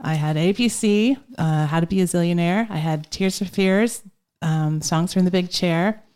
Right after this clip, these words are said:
I know at this point I had Janet Jackson, Control, so that was very timely. But I was listening to mostly what was on the radio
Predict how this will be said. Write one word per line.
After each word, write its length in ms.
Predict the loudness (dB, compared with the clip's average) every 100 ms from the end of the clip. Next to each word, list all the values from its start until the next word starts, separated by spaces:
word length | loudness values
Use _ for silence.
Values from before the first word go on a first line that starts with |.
| _ _ _ _ _
I 260 | -2 2 2
know 300 | 2 4 4
at 120 | 2
this 180 | 0 -4
point 280 | -2 0 2
I 80 | 0
had 440 | 0 0 -2 -6 -8
Janet 360 | -2 0 0
Jackson, 560 | 2 0 0 -2 -4 -4
Control, 680 | -4 -4 2 4 4 2 -4
so 280 | -2 0 2
that 180 | 2 2
was 220 | 0 -2 -10 -12
very 300 | -2 0 0
timely. 640 | -2 0 0 2 0 -2 _ _ _ _ _ _ _ _
But 120 | 0 4
I 120 | 4
was 180 | 4 2
listening 320 | 0 0 0
to 100 | 2
mostly 360 | 4 2 4 4
what 160 | 4
was 140 | 4 4
on 160 | 4
the 100 | 4
radio 640 | 2 2 2 2 2 2